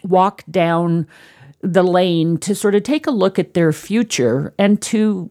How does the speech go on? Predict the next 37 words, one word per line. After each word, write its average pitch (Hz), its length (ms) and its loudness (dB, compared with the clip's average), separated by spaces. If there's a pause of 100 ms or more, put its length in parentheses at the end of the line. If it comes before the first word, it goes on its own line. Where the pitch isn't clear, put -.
I'd 220 180 2
ask 262 300 -2
them 339 100 -4
questions 285 480 -2
about, 170 440 0
you 190 100 -2
know, 143 280 -2 (400)
do 160 140 -4
you 165 140 2
want 151 180 2
to 143 60 0
get - 180 -4
married 160 320 2
someday? 240 400 0
Do 220 80 -6
you 143 80 -2
want 117 220 -4
to 110 60 -8
have 131 260 -12
kids? 320 500 -4 (480)
Do 190 120 -6
you 170 100 4
want 165 220 0
to 160 40 0
have 160 240 -2
a 143 40 -2
home? 285 640 2
You 233 80 0
know, 208 200 0
because 240 420 -4 (260)
it 269 160 0
helps 254 440 -6
them 302 220 -2
to 269 140 -4
visualize 196 1400 0 (400)
that 196 500 2 (580)
they're, 208 580 2